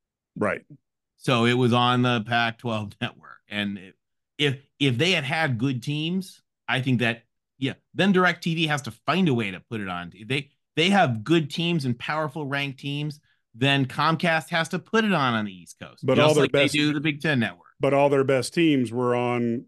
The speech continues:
Speaker 1: you know, prime time or, or
Speaker 2: Well,
Speaker 1: earlier.
Speaker 2: well, the
Speaker 1: And
Speaker 2: problem is
Speaker 1: then
Speaker 2: most, most of their best teams spent that decade stinking.
Speaker 1: Yeah, that too, that didn't help. Yeah.
Speaker 2: That, that's what I think killed it. You know what I mean?
Speaker 1: Yeah.
Speaker 2: If they,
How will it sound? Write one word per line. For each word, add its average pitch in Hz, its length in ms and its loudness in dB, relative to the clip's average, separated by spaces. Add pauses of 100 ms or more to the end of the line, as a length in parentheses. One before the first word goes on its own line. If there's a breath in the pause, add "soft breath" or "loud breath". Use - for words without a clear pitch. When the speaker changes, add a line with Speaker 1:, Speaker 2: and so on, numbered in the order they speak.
Speaker 1:
you 131 160 -2
know, 107 360 -4
prime 165 280 0
time 110 460 -6
or, 107 340 -2 (100)
or 113 180 -2
Speaker 2:
Well, 113 340 -2
Speaker 1:
earlier. 120 160 -4 (120)
Speaker 2:
well, 151 140 2
the 139 60 2
Speaker 1:
And - 40 -6
Speaker 2:
problem 190 240 6
is 139 60 6
Speaker 1:
then 131 60 6
Speaker 2:
most, 170 200 2 (480)
most 170 240 4
of - 40 -10
their 180 120 0
best 147 300 -2
teams 233 280 0
spent 151 200 -6
that 127 220 -2
decade 120 440 -6
stinking. 131 480 -6 (300)
Speaker 1:
Yeah, 123 180 0
that 117 240 -2
too, 123 120 -6
that 123 200 -4
didn't 98 220 -6
help. 104 300 -8 (180)
Yeah. 101 180 -8 (120)
Speaker 2:
That, 165 260 2
that's 180 340 0
what 175 140 0
I 160 100 2
think 147 200 -2
killed 214 280 0
it. 98 160 -12
You 139 120 -2
know 151 80 2
what 156 40 2
I - 20 -2
mean? 156 120 -2
Speaker 1:
Yeah. 151 60 -2
Speaker 2:
If - 60 -10
they, 190 200 -8